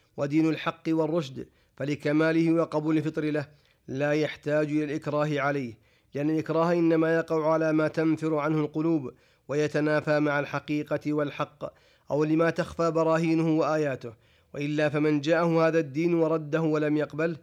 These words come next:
فإنه لعناده، فإنه قد تبين الرشد من الغي، فلم يبق لأحد عذر ولا حجة إذا رده ولم يقبله.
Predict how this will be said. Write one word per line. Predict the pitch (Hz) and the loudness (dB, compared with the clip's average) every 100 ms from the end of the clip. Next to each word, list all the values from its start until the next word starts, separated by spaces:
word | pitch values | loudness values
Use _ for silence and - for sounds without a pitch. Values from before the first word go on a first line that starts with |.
| _ _ _ | _ _ _
فإنه | 135 156 151 147 147 147 | -4 0 2 2 0 -2
لعناده، | 143 143 147 143 139 143 - _ _ | -2 -2 0 0 -2 -8 -10 _ _
فإنه | - 147 143 147 147 147 139 - - | -6 -2 0 0 0 -2 -6 -12 -8
قد | 143 - | -8 -4
تبين | 143 147 147 143 | -4 -2 -2 -2
الرشد | 139 - | -4 -4
من | 143 | -4
الغي، | 143 139 147 135 - _ _ _ _ | -2 -2 -2 -4 -12 _ _ _ _
فلم | 143 147 143 | -2 0 0
يبق | 143 147 143 147 | 0 -2 -4 -2
لأحد | 147 147 143 143 | 0 -2 -2 -2
عذر | 147 139 139 147 | -2 -2 -2 -2
ولا | 151 151 151 147 | -2 0 0 -2
حجة | - 139 120 113 _ _ _ 143 | -4 -10 -12 -14 _ _ _ -6
إذا | 143 151 | -2 0
رده | 147 151 139 147 | 2 -2 -2 -2
ولم | 147 147 139 139 | 0 -2 -2 -2
يقبله. | 131 131 135 113 | -4 -4 -4 -4